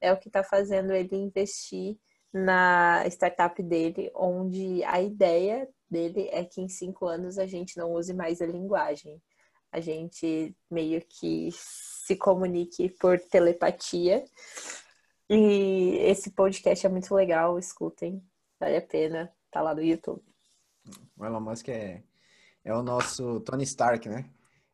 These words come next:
Speaker 2: É, inclusive, eu não sei se vocês sabem, mas, é, Tony Stark foi baseado em muitas coisas nele, né? Eu, eu li, eu li recentemente a bibliografia do Elon Musk e ele falou isso, que ele era su-,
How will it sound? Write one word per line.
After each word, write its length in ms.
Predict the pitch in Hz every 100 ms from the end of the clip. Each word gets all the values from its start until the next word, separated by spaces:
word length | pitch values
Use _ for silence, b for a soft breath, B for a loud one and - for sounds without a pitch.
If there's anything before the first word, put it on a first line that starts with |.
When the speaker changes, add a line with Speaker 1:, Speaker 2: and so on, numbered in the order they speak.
| -
Speaker 2:
É, 220 | 113 110 123
inclusive, 440 | 127 135 143 165
eu 60 | 175
não 80 |
sei 100 | 165
se 80 | 165
vocês 120 | 180
sabem, 240 | 156 151 180
mas, 560 | 160 143 143 139 240
é, 180 | - 127
Tony 240 | 127 151 160
Stark 340 | - 147 156
foi 160 | - 170
baseado 760 | 180 175 160 131 139 160 156
em 20 |
muitas 300 | 139 139 151
coisas 240 | - 147 170
nele, 280 | 143 131 104
né? 160 | 101 -
Eu, 160 | 110
eu 160 | 95 117
li, 160 | 113
eu 320 | 120 95 107 113
li 80 |
recentemente 520 | 120 120 120 113 110 110
a 140 | 107
bibliografia 540 | 107 107 107 107 107
do 80 | 107
Elon 160 | 107 107
Musk 380 | 101 113 - 123
e 140 | 123
ele 140 | 120
falou 260 | 120 127 143
isso, 280 | 127 120 -
que 240 | 110 107
ele 100 | 110
era 140 | 113 113
su-, 140 | 104